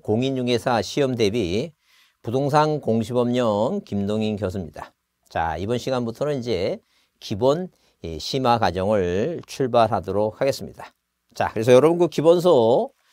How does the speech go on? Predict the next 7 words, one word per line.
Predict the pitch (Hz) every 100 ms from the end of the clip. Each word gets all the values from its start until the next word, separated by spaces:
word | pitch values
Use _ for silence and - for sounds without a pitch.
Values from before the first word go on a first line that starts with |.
| _ _ -
자, | 110 101 92 90 -
공간정보 | 120 143 147 147 147
구축 | 143 - 156
및 | 156 143
관리에 | - 95 104 120
관한 | 117 120 120 113
법률 | 98 98 117 110 92 107 165 196